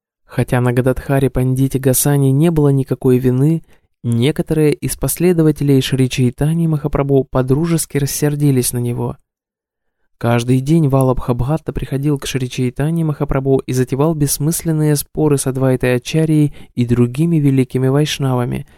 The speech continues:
такими как Сварупа Дамодара. Какие бы утверждения с жаром не отстаивал Валабхабхатта,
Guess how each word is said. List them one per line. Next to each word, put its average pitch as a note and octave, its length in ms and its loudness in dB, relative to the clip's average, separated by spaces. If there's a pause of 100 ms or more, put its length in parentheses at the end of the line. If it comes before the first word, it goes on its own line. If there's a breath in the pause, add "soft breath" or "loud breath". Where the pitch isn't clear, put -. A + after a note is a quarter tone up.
(240 soft breath)
такими D#3+ 400 -4
как D3 260 -4
Сварупа B2 480 0
Дамодара. B2+ 680 -4 (960)
Какие F3+ 320 0
бы D3+ 160 0
утверждения D3 800 -2
с C3 40 0
жаром C3 500 -2
не C3 80 -4
отстаивал C3 680 -4
Валабхабхатта, C3 1000 -4